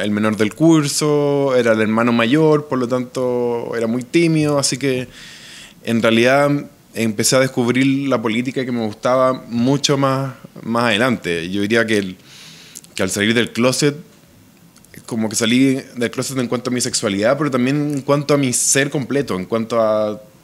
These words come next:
atreverme a ser quien soy, atre-, atreverme a tener opinión,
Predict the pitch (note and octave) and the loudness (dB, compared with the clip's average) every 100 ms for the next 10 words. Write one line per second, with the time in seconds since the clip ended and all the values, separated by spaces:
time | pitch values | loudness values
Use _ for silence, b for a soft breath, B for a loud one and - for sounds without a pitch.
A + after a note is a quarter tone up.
0 | - G#2 G#2 A2+ C3+ B2+ C3+ A#2+ A#2 - | -12 -10 -4 -2 0 -2 -4 -4 -6 -4
1 | B2+ C#3 C#3+ C#3 A2+ G#2+ G#2 G#2+ A2 A2+ | -4 -2 0 0 0 0 -2 0 0 0
2 | G#2 G2+ G2 F2 G#2 C#3 D3 D3 | -2 -4 -4 -4 0 2 2 2